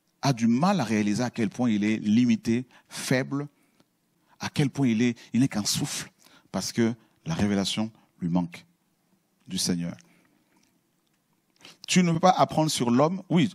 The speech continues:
sur l'homme, tu peux, à l'école, apprendre sur la, sur l'être humain, tout ça, tout ce qui est, et, euh, sa composition, et, euh, la biologie, euh,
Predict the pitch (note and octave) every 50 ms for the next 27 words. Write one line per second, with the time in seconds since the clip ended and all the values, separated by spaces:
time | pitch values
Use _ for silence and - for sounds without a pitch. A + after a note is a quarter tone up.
0 | - - - - G#2 A#2+ B2+ B2 A2+ - G#2 - A#2 A#2 A#2 A2+ A2 G2+ G2 G2
1 | F#2 - B2+ A#2+ A#2+ A2 G2 F#2+ F#2+ - - A#2 A2+ - - G2+ F#2+ F#2 F2+ -
2 | - - - - - A2+ A2 A2 G#2 - - G#2+ A2 A2+ A2+ A#2 A#2 - G2+ -
3 | - A2+ A2+ A2+ A#2 A2 - G2+ - - - - G#2+ G#2+ A2 A2 G#2+ G2 - _
4 | _ _ _ - - - - G#1+ G#1+ A1 G#1+ G#1+ G#1+ A1 A1 A1 A1 - _ _
5 | _ _ _ - - - - G2+ - A2+ G#2 - G#2 G2 G2+ A2 - - A#2+ A#2+
6 | A#2 A#2+ A#2+ A#2 A#2 A#2 A2 G#2 G2+ G2+ G2 F#2+ G2 G2 G#2 G#2 - - A2 -
7 | A2 _ _ - - - - _ - - - - - - - G#2+ G#2 A2 A2+ A2+
8 | A#2 A2+ G#2 G2+ A2+ A#2+ B2 A#2+ A#2+ A#2+ A#2+ A#2 G#2+ G#2 G#2 G2+ G2+ G2+ G#2 G#2+
9 | G#2 A2 A2